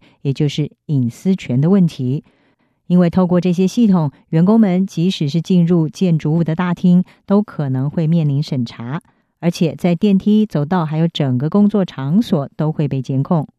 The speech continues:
华府智库布鲁金斯研究所的副主席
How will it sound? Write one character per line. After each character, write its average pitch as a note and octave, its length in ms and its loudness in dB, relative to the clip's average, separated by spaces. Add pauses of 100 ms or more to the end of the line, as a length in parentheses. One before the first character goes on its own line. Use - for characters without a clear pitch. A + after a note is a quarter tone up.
(920)
华 F3+ 160 0
府 E3 180 0
智 F#3+ 160 0
库 F#3+ 340 0
布 F#3 80 -2
鲁 D#3 120 2
金 E3+ 180 0
斯 F3+ 160 -4
研 D#3 140 0
究 F#3 160 2
所 D3+ 120 -2
的 D3 100 -2
副 G#3+ 160 0
主 D3+ 180 0
席 D3+ 380 -2